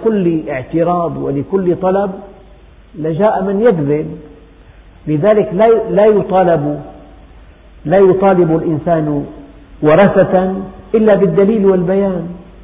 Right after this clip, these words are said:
فإذا كان في مال معك ليس لك، أودع عندك أمانة،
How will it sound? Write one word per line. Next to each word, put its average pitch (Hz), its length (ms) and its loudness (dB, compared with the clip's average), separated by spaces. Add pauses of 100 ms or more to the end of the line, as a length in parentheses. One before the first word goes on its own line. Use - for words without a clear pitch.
(500)
فإذا 156 240 -2
كان 202 240 -2
في 185 200 -4
مال 185 300 -2
معك 165 300 -6 (340)
ليس 170 280 0
لك، 120 240 -8 (880)
أودع 185 300 2
عندك 156 520 -4
أمانة، 147 560 -2